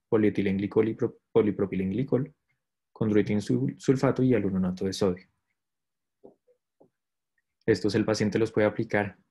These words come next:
con una gota tres a cuatro veces al día y le van a ayudar a dar confort. Ahora vamos a hablar sobre el ojo seco. Las lágrimas son esenciales para mantener la conjuntiva y la córnea sanas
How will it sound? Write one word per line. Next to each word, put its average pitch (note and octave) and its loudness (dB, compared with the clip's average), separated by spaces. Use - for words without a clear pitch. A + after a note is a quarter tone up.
con G#2+ -4
una A2 0
gota C3 2
tres A2+ 0
a A2+ -6
cuatro A#2 -2
veces A2+ -2
al C3+ -2
día C#3 2
y C#3 2
le C3 0
van F#2+ -2
a - -4
ayudar G2 -2
a F2+ -2
dar F#2 -4
confort. C#3 -4
Ahora G#2+ 2
vamos A#2 -2
a C3 2
hablar G#2+ 0
sobre A2+ 0
el G#2 0
ojo G2 -6
seco. - -2
Las C3 6
lágrimas C#3 2
son A2 -2
esenciales A#2+ 0
para G#2 -2
mantener F#2+ -4
la G#2+ -2
conjuntiva G#2 2
y C#3 4
la C3 0
córnea G#2 -2
sanas A#2+ -4